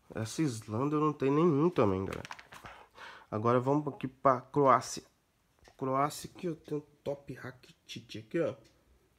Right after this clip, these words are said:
É, negão. Rakitic aí, ó. Aí tem mais esses dois carinhos aqui, que eu não conheço direito. Aí aqui tem a seleção da Nigéria, né?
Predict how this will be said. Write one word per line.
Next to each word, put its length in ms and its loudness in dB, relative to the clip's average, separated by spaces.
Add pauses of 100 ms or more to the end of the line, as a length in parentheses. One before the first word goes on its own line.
É, 600 -6
negão. 320 -6 (400)
Rakitic 920 -10
aí, 220 -4
ó. 140 -6 (2250)
Aí 120 -8
tem 180 -6
mais 180 -4
esses 220 -12
dois 240 -8
carinhos 460 -10
aqui, 180 -10
que 140 -12
eu 40 -8
não 100 -6
conheço 420 -8
direito. 400 -2 (340)
Aí 200 4
aqui 200 -4
tem 180 0
a 60 4
seleção 420 0
da 120 2
Nigéria, 560 2
né? 120 0